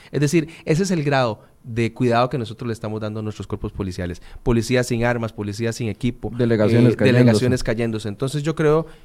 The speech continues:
Speaker 1: que el, el ministro podría hacer más si el gobierno le da un acompañamiento fuerte en esto. Eh, un crédito, ya sea para poder, eh, atender todas las delegaciones policiales con la prioridad que se requiera. Eh,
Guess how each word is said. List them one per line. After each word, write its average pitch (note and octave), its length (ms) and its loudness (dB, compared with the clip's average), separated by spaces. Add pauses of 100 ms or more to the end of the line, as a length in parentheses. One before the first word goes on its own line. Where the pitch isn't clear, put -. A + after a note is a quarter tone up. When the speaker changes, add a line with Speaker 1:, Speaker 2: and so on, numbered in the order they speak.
(180)
Speaker 1:
que B2 380 2
el, A#2 360 0
el A#2 120 -2
ministro C#3+ 500 0
podría C3+ 420 4
hacer A#2 200 -4
más A#2+ 260 -2 (160)
si - 160 -4
el A#2+ 80 2
gobierno A#2 300 0
le C3 80 -2
da B2+ 80 -4
un B2 80 -4
acompañamiento A2 720 -6
fuerte G#2+ 320 -8
en F#2+ 60 -8
esto. - 300 -10 (300)
Eh, A2 240 -4 (140)
un C3 160 0
crédito, C3 640 4
ya A2 160 -4
sea A#2+ 240 -4
para A#2 200 -2
poder, A2 420 -2 (200)
eh, A2 560 2
atender A2+ 640 0
todas B2 240 0
las A#2+ 100 0
delegaciones A2+ 480 -6
policiales A#2 480 -6
con C#3 300 4 (100)
la G#2+ 180 -2
prioridad G2+ 360 -4
que B2+ 80 -12
se A2+ 100 -10
requiera. G#2+ 480 -6 (420)
Eh, B2+ 220 2